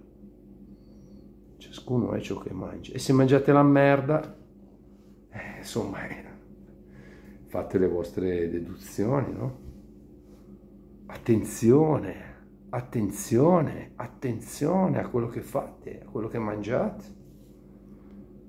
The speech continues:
Porco zio, io non voglio insegnare niente a nessuno, lo ripeterò all'infinito. Però io all'S lunga <laughs> guardo,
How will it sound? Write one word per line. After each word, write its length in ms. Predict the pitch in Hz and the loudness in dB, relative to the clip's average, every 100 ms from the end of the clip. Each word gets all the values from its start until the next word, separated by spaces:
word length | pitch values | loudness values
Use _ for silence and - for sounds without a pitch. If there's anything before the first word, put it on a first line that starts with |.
| - - - - | -20 -20 -20 -2
Porco 440 | 113 110 - 107 | -2 0 2 2
zio, 320 | 95 123 113 | 2 4 6
io 60 | 120 | 8
non 120 | 107 | 6
voglio 200 | 95 95 | 2 0
insegnare 440 | 95 - 101 101 104 | -2 -2 -2 0 0
niente 300 | 104 101 117 | 0 0 0
a 20 | |
nessuno, 460 | 120 - 101 90 | 0 -2 -2 0
lo 80 | 95 | 2
ripeterò 540 | 95 95 117 - 131 131 | 2 0 -2 4 8 8
all'infinito. 680 | 139 139 151 117 - - - - - - - - - - - - - - - | 6 4 0 0 -4 -14 -20 -20 -20 -20 -20 -20 -20 -20 -20 -20 -20 -20 4
Però 200 | 139 131 | 8 10
io 160 | 131 | 8
all'S 300 | 104 104 - | 6 4 6
lunga 560 | 123 120 117 147 - - | 8 8 8 6 4 -8
<laughs> 40 | - | 0
guardo, 760 | 143 170 156 - 165 135 - | 4 6 4 4 6 6 2